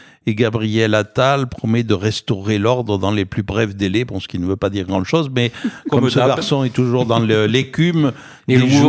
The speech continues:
Speaker 1: jours
Speaker 2: de
Speaker 1: et dans la
Speaker 2: jugulaire, le mouvement de
Speaker 1: communication,
Speaker 2: jugulaire.
Speaker 1: voilà. Euh, Jean-François, un mot.
Speaker 2: Oui, moi je suis juste, je, je, j'ai tenu effectivement à l'évoquer parce que, à l'évoquer parce que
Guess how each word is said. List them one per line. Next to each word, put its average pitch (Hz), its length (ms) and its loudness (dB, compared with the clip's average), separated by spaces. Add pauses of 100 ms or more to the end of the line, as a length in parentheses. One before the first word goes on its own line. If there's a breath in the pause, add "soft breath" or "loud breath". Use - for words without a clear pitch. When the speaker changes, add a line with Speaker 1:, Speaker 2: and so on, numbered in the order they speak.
Speaker 1:
jours 160 40 6
Speaker 2:
de 156 100 4
Speaker 1:
et 135 120 2
dans 123 100 4
la 127 140 6
Speaker 2:
jugulaire, 117 200 2
le - 60 2
mouvement 120 140 2
de 123 60 0
Speaker 1:
communication, 127 340 2 (100)
Speaker 2:
jugulaire. 104 140 0
Speaker 1:
voilà. 113 340 2 (460 loud breath)
Euh, 123 400 2
Jean-François, 123 640 0 (240 loud breath)
un 113 80 2
mot. 117 100 4
Speaker 2:
Oui, 180 220 4 (200 loud breath)
moi 151 120 4
je 160 120 4
suis 185 480 4
juste, 160 320 2
je, 139 200 4
je, 131 180 2
j'ai 139 180 2
tenu 175 220 2
effectivement 165 400 -2
à 156 60 4
l'évoquer 156 480 0
parce 165 180 -4
que, - 80 -6
à 147 100 4
l'évoquer 180 460 2
parce - 180 -4
que 143 140 0